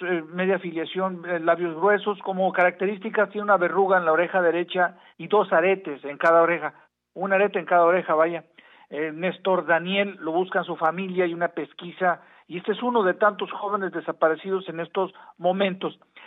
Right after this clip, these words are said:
La ampliación del decreto al treinta y uno de marzo, el decreto presidencial para nacionalizar vehículos de procedencia extranjera, pues, eh,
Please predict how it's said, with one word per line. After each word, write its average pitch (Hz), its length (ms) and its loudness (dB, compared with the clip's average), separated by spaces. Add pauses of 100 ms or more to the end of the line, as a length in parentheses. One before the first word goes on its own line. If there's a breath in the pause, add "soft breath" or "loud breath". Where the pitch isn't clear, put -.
(120 loud breath)
La 190 100 4
ampliación 214 420 0
del 311 120 4
decreto 240 480 2
al 220 200 6
treinta 196 300 0
y 185 100 -6
uno 247 120 2
de 233 120 4
marzo, 214 560 4
el 170 220 -2
decreto 208 500 0
presidencial 190 720 0
para 190 260 4
nacionalizar 160 640 0
vehículos 202 420 0
de 170 100 -6
procedencia 165 540 -4
extranjera, 190 760 2 (400 loud breath)
pues, 185 300 2
eh, 170 300 -2